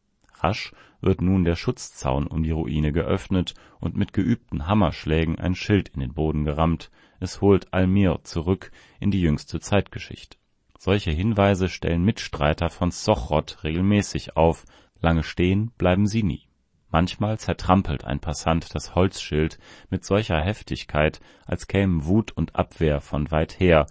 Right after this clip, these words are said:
aus der tief sitzenden Furcht an das zu rühren, was der deutsch-jüdische Essayist Benjamin Korn Israels Geburtstrauma nennt. Um ihrem Exil ein Ende zu machen,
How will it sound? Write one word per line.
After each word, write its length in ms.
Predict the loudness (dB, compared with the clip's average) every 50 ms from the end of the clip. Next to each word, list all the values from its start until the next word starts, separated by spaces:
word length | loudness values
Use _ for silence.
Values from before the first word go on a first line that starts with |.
| _ _ _ _ -12
aus 200 | -10 -8 -4 -2
der 160 | -2 -4 -2
tief 260 | -2 -2 -2 -2 -2
sitzenden 500 | -4 -4 -4 -4 -6 -8 -6 -6 -4 -6
Furcht 480 | -6 -4 0 2 4 2 2 0 -8 -8
an 140 | -6 -2
das 260 | 0 0 0 -2 -4 -8
zu 160 | -8 -6 -4
rühren, 380 | 0 0 2 2 2 2 0 -2 -8 -20 -20 _ -8
was 160 | -8 -6 -4
der 140 | -4 -4 0
deutsch-jüdische 960 | 2 4 4 4 2 -2 -12 -6 -2 -2 0 2 0 -2 -2 -4 -6 -6 -6
Essayist 640 | -6 -6 -4 0 2 2 0 0 -2 -10 -12 -6
Benjamin 480 | -2 0 0 2 2 0 0 0 -2 -2
Korn 420 | 0 2 4 4 4 4 2 -2 -6 -12 -20 _ _ -8
Israels 580 | -6 -6 -6 -4 -2 0 0 0 0 -4 -4 -6
Geburtstrauma 840 | -6 0 2 4 4 4 2 -4 -12 -8 -4 -4 -4 -4 -4 -8 -12
nennt. 400 | -14 -16 -16 _ -20 -20 -20 _ _ _ _ _ _ _ _ _ _ _ _
Um 200 | -2 0 0 0 0
ihrem 340 | -2 -2 -2 -2 -2 -4 -4 _
Exil 500 | -10 -12 -10 -10 -6 -2 0 0 0 0
ein 160 | -2 -6 -8
Ende 280 | -4 -2 0 0 0 -2
zu 180 | -4 -4 -2
machen, 360 | 0 2 2 2 0 -2 -4